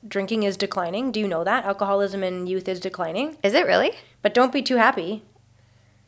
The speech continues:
Speaker 2: Why? <laughs>
Speaker 1: 'Cause they're not just, they're not just getting healthy. They're, they're, they're shifting. It's not that they're consuming less alcohol and, and getting married and having kids. They're consuming less al-,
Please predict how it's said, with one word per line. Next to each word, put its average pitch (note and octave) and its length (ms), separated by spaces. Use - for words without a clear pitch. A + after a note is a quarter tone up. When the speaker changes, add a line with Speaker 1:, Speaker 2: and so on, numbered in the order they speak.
Speaker 2:
Why? F#3 300
<laughs> - 200
Speaker 1:
'Cause C4+ 180
they're B3 80
not C4+ 240
just, C#4+ 240
they're A#3+ 120
not C#4 220
just A#3 140
getting A3+ 220
healthy. G#3 560
They're, A3+ 180
they're, A#3 240
they're A3 220
shifting. F#3+ 480
It's F#3+ 160
not B3+ 220
that A3+ 180
they're G#3 340
consuming B3 480
less A3 180
alcohol A3 480
and, F#3 380
and F#3 480
getting G#3+ 220
married G#3+ 240
and G#3 60
having F#3 200
kids. F#3 440
They're G#3+ 220
consuming A#3 460
less G#3+ 180
al-, G#3 240